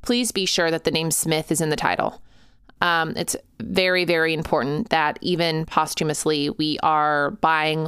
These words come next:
work that she is being credited for, and hopefully some of those royalties are going back to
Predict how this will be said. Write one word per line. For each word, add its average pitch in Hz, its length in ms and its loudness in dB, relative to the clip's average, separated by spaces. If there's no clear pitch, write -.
work 151 440 -2
that - 180 0
she 165 200 2
is 156 80 -2
being 151 240 -2
credited 160 440 0
for, 190 540 2
and 156 280 -2
hopefully 156 360 0
some 151 220 -2
of 143 140 -6
those 147 280 2
royalties 143 460 0
are 143 80 0
going 143 240 0
back 135 340 -2
to 143 420 0